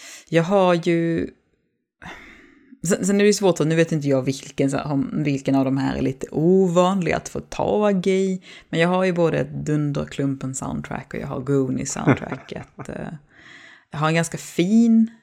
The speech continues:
Speaker 1: eh, ganska fin, eh, exemplar av, eh, Ebba Grön-skivan, du vet, den med det stora svarta hjärtat. Ehm, som heter, ja, det kommer jag inte ens ihåg.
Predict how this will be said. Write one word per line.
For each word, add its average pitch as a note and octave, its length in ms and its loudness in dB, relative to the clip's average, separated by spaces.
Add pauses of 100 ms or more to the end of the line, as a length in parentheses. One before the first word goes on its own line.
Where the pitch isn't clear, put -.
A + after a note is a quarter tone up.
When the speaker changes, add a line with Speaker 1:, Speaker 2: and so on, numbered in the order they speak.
(540)
Speaker 1:
eh, - 260 -14
ganska - 240 -12
fin, F3 1040 -6 (160)
eh, G3+ 480 -14
exemplar D#3 340 -10
av, D3+ 400 -6
eh, - 460 -8
Ebba D#2+ 140 -2
Grön-skivan, D2+ 1040 -4
du - 60 -8
vet, - 140 -8
den F#2 120 -2
med - 100 0
det - 40 0
stora - 280 -4
svarta - 340 -6
hjärtat. - 640 -6 (1300)
Ehm, F2 800 2
som E2 460 -2
heter, - 600 -4
ja, A2+ 60 0
det G#2+ 80 0
kommer - 180 -8
jag D#2+ 40 -6
inte - 120 -10
ens - 120 -8
ihåg. - 360 -6